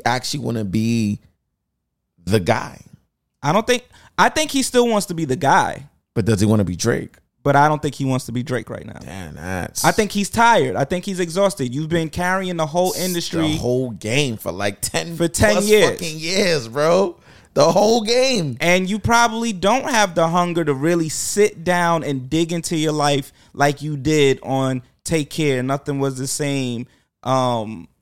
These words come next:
Speaker 2: Thank Me Now. Like, you sat down and you dug into the crates of your memories, of your hurt, and of your pain, and you gave us real shit. And you're probably saying to yourself, "I don't even need to do that process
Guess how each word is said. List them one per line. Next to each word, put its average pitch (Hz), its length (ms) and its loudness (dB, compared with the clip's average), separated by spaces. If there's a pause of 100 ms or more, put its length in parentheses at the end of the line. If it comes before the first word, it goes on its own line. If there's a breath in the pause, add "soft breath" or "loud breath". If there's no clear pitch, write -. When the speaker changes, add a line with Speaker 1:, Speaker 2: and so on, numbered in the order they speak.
(1040)
Speaker 2:
Thank 160 260 -2
Me 156 140 -2
Now. 147 400 2
Like, 127 400 -2
you 190 340 -4
sat 226 500 0
down 185 440 4
and 143 180 0
you 156 380 -6 (140)
dug 208 240 2
into 220 240 -2
the 190 100 0
crates 185 500 0
of 165 240 0
your 143 160 0
memories, 190 760 0
of 147 100 2
your 147 220 0
hurt, 180 340 2 (220 soft breath)
and 143 120 -2
of 147 140 2
your 143 120 2
pain, 170 300 -2
and 151 80 -4
you 143 120 -8
gave 160 200 -2
us 127 140 -4
real 151 400 0
shit. 151 420 -2 (280 soft breath)
And 139 120 0
you're 131 140 0
probably 180 560 2
saying 170 340 -2
to 160 120 -4
yourself, 147 420 0
"I 156 140 0
don't 208 140 0
even 165 200 -2
need 156 160 -4
to 139 80 -6
do 143 360 0
that 127 420 -4 (580)
process 180 640 2